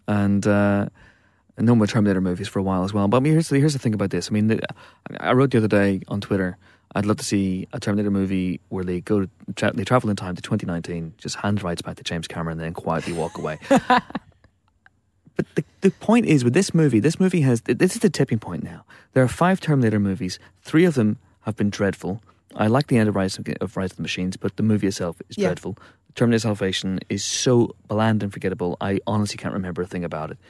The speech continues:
Speaker 1: Two great films, three terrible films. We're reach-, we're at the tipping point. The, the franchise now is toxic. It, it feels to me that even when the rights do refer to James Cameron in twenty nineteen, even if he did want to do anything with them, I don't think he could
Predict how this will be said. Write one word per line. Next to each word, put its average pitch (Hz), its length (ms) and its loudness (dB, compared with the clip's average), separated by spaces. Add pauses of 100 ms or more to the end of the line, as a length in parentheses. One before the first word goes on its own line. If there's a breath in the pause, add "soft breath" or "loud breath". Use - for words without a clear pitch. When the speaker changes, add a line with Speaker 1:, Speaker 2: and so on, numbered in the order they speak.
(180)
Speaker 1:
Two - 160 2
great 131 220 2
films, 95 340 -4 (120)
three 123 160 0
terrible 95 260 -4
films. 87 400 -12
We're 104 80 -6
reach-, 110 240 -2
we're 107 140 -2
at 104 80 -2
the - 100 -12
tipping - 240 -12
point. 87 220 -12 (100)
The, 107 80 -6
the - 180 -8
franchise 107 460 0
now 87 240 -4
is - 100 -10
toxic. - 540 -10 (280 soft breath)
It, - 120 -2
it 98 100 0
feels 131 240 2
to - 80 -6
me 104 180 2
that 92 280 -2
even 110 260 0
when 107 120 2
the 107 40 0
rights 98 240 -2
do 123 140 0
refer 107 220 0
to - 100 -8
James 104 220 -4
Cameron 107 240 -2
in 101 60 -4
twenty 101 240 -8
nineteen, 101 420 -2
even 139 300 0
if 127 100 -2
he 120 80 -2
did 113 300 0
want 110 180 2
to - 60 -12
do 110 200 2
anything 107 380 0
with 113 180 0
them, 147 200 -2 (460 soft breath)
I 113 120 0
don't 117 160 2
think 117 120 -8
he 107 100 -4
could 98 360 0